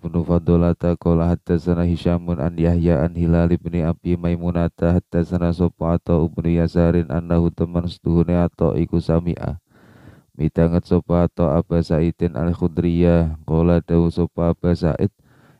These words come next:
"Inna Nabiya sallallahu alaihi wasallam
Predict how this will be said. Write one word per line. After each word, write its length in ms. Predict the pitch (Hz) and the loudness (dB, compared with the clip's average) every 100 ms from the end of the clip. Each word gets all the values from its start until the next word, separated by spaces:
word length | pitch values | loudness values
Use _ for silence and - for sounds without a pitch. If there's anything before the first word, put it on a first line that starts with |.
| - | -8
"Inna 320 | 76 78 85 | -4 0 0
Nabiya 480 | 85 76 85 85 82 | 0 0 2 2 2
sallallahu 560 | 85 85 85 85 85 | 0 2 2 2 4
alaihi 320 | 82 85 87 | 4 4 2
wasallam 800 | 85 82 - 85 85 85 82 76 | 2 2 0 2 2 2 0 -6